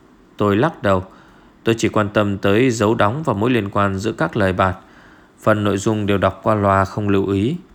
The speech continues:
Dù sao, những lời bạt đó chẳng qua cũng chỉ ca ngợi tài vẽ, giám định giá trị, tiên thể tầng bốc bản thân mấy câu thôi. Đới Hải Yến nói:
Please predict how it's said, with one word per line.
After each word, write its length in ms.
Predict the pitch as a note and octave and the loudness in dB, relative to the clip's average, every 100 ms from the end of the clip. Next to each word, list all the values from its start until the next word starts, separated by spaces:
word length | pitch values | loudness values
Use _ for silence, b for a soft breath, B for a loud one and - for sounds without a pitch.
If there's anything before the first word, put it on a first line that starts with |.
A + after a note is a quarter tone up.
| - _ _ | -20 _ _
Dù 120 | G#2+ | -4
sao, 300 | G2+ - G#2+ | -2 2 2
những 160 | G#2 D#3 | 2 0
lời 100 | G#2 | 0
bạt 220 | F#2+ F#2+ | 0 -2
đó 340 | G#2+ G2 C3+ G3 - - | -4 -4 -6 -10 -18 -8
chẳng 180 | A2 G2 | -6 -2
qua 280 | G#2+ G#2 G2+ | 2 2 2
cũng 180 | - E3 | -2 -4
chỉ 260 | A2 G2+ | 0 0
ca 260 | F#2+ - C#3 | 0 -2 -4
ngợi 320 | B2 G2+ F#2+ - | -2 -2 -4 -4
tài 240 | - G2 F2+ | -2 0 0
vẽ, 300 | G2 G2+ E3 F#3+ - - - - | -2 -2 -2 -8 -18 -20 -20 -6
giám 260 | A2+ A2 | -2 0
định 260 | G#2+ F2+ G2 | -2 -2 -4
giá 240 | F#2 G#2 E3+ | -2 -2 -2
trị, 260 | - G#2 B B B B B | -2 -2 B B B B B
tiên 160 | C3 B2 | -2 0
thể 280 | G#2+ G2 G2 | 0 0 0
tầng 340 | - G#2 G2 | -2 -4 -2
bốc 220 | C3+ F3 | -2 -2
bản 140 | G#2+ F#2 | -4 -4
thân 220 | G2 F#2+ F#2+ | -4 -4 -4
mấy 100 | A#2+ | -6
câu 260 | - G2 F#2 | -2 -4 -2
thôi. 120 | F#2 - _ - _ _ - _ | -6 -6 _ -20 _ _ -20 _
Đới 140 | G2+ B2 | -4 -2
Hải 120 | G#2 | 0
Yến 260 | F#2+ G#2+ A#2 | -2 -4 -4
nói: 280 | G#2 A#2 | -4 -4